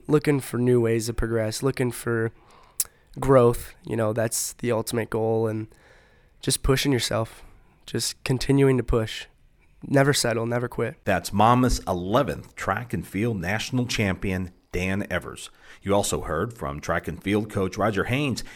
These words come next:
Speaker 2: He's coached all eleven of those national champion Fighting Scots. Monmouth's outdoor track and field season begins March twenty-three and twenty-four up at Augustana College.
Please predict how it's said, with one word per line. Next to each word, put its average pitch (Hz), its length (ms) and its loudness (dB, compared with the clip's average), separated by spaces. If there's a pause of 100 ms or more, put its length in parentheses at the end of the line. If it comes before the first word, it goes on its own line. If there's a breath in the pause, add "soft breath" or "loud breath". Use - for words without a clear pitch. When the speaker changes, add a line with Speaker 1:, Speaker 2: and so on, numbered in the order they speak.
(160 loud breath)
Speaker 2:
He's 180 200 -8
coached 165 520 2
all 143 520 4
eleven 98 720 0
of 73 120 -10
those 76 200 -4
national 90 460 -8
champion 87 560 -4
Fighting 80 400 -8
Scots. - 580 -6 (600 loud breath)
Monmouth's 143 400 4
outdoor 170 420 4
track 147 260 0
and 123 140 -2
field 147 260 0
season 147 320 0
begins 123 360 0
March 120 400 -2
twenty-three 143 840 -6
and 123 220 -2
twenty-four 151 880 0
up 101 100 -2
at 98 160 0
Augustana 117 600 2
College. 92 480 -2